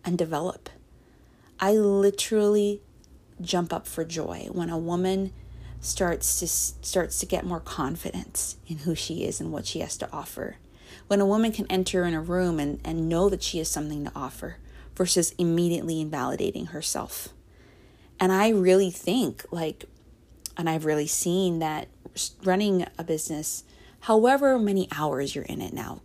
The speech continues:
don't, like, don't get freaked out here, um, has, can really provide that,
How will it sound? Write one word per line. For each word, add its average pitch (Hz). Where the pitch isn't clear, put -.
don't, -
like, 165
don't 180
get 180
freaked -
out -
here, -
um, 180
has, 202
can 240
really 247
provide 240
that, -